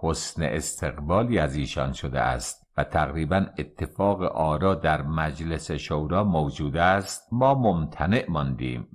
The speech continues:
و گفتیم ما صبر می‌کنیم تا ببینیم آقا چه می‌کند. اگر کار خوب کردن ما پشتیبانی می‌کنیم و اگر کار بد می‌کنند ما مخالفت می‌کنیم.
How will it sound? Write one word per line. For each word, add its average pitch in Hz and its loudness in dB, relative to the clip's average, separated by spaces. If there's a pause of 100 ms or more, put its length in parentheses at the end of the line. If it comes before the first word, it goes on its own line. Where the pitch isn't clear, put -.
و 78 -2
گفتیم 95 0
ما 87 4
صبر 90 2
می‌کنیم 110 2
تا 82 0
ببینیم 98 2
آقا 80 2
چه - -2
می‌کند. 69 0 (280)
اگر 78 2
کار 98 2
خوب 107 0
کردن 104 2
ما 101 4
پشتیبانی 69 -2
می‌کنیم 60 -8 (140)
و 64 4
اگر 71 2
کار 69 -2
بد 87 2
می‌کنند 101 2
ما 95 4
مخالفت 69 0
می‌کنیم. 60 -10